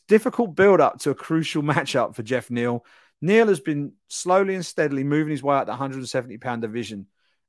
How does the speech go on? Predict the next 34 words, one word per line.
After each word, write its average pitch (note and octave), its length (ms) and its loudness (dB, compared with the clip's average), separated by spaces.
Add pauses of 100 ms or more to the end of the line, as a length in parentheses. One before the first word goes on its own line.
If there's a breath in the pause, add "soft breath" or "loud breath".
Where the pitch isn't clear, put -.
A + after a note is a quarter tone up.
(120)
uh, A2+ 320 -2 (140)
and B2 180 -4
is, A#2+ 360 -8 (140)
is B2 160 -8
known C#3 540 0
for B2 140 -10
being B2+ 500 -6
one C3+ 140 0
of C3+ 80 -4
the C3 40 -2
most C3 300 -6
dangerous, D3 600 -4 (420 soft breath)
uh, C#3 100 0
sorry, D3+ 200 4
one D#3 120 4
of D3+ 60 2
the C#3+ 40 0
most C#3 220 -4
dangerous D#3+ 380 -2
guys C#3+ 320 2
in C#3 60 -4
the C3+ 80 -4
division B2+ 400 -6
who A#2+ 80 -6
hasn't D#3+ 280 -4
really C3 140 -6
got C3+ 120 -2
a G#3+ 80 -10
huge C3+ 180 -6
amount C3 180 -4
of - 80 -10
hype C#3+ 220 -2
behind G2 280 -12
him. F2 140 -16